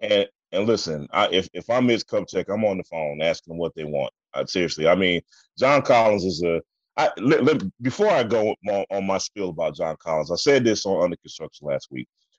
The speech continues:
Um, if I'm the Hornets, I don't wanna make trades just to make trades, and I, or, or, or,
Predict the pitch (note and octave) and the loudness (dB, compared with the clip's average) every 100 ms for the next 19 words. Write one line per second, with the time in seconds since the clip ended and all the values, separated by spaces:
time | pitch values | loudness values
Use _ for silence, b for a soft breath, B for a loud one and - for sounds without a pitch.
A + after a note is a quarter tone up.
0 | _ _ _ A2 A2+ G#2+ G#2 F#2 G#2+ E3 | _ _ _ 2 4 4 4 2 2 4
1 | C4 D#3 A2+ A#2 A2 F#2 - - B2 D3+ | 6 4 4 4 4 0 -4 -2 2 4
2 | C#3+ C3+ B2 G#2 G2 F#2 F2 - - G2 | 4 4 4 2 2 0 -2 -10 -4 -2
3 | F2+ E2 - - _ D2+ G#2 - E2 E2 | 0 -4 -8 -16 _ -8 -8 -6 0 0
4 | C#2 - E2 C#2+ G#1 - E2+ F#2 - F#2 | -2 -6 -4 -2 -4 -6 0 0 2 0
5 | F#2 G#2+ G2+ G2 G2 F#2 D#2+ D#2 - F2+ | 2 2 4 4 4 4 0 -8 -2 0
6 | E2+ | 0